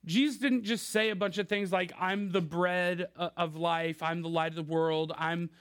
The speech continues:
I'm the, the sheep, or the gate to the sheep, I'm the good shepherd, I'm the resurrection, I'm the way, I'm the vine." Those are things he said.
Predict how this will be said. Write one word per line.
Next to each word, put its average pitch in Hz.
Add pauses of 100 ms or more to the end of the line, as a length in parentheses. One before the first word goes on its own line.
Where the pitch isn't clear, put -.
(160)
I'm 180
the, 170
the 165
sheep, 185
or 180
the 165
gate 175
to 170
the 165
sheep, 185
I'm 175
the 175
good 165
shepherd, 180
I'm 175
the 170
resurrection, 170
I'm 170
the 160
way, 170
I'm 160
the 151
vine." 156 (340)
Those 190
are 226
things 202
he 185
said. 190